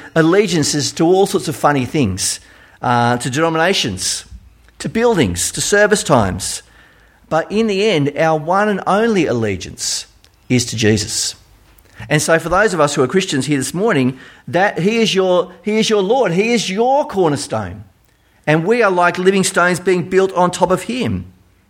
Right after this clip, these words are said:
When, uh, we welcomed Matthew and Harvey into the church, we, we brought them into a building that is being built on Jesus. We prayed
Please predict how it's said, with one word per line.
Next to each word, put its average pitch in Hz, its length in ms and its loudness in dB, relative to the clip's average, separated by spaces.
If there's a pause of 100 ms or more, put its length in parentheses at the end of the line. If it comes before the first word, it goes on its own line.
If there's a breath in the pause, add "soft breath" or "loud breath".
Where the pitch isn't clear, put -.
(1500)
When, 151 340 2
uh, 147 240 2
we 151 140 4
welcomed 151 460 0
Matthew 151 480 0
and 127 100 0
Harvey 151 480 0 (140)
into 151 200 -2
the 147 100 -2
church, 127 640 0 (440 loud breath)
we, 170 300 -2 (180)
we 175 160 2
brought 226 480 -2
them 202 100 2
into 160 360 0
a 165 40 0
building 202 440 -2
that 127 80 4
is 131 100 0
being 156 240 0
built 135 320 0
on 156 160 0
Jesus. 165 640 -4 (260 soft breath)
We 180 220 4
prayed 185 680 0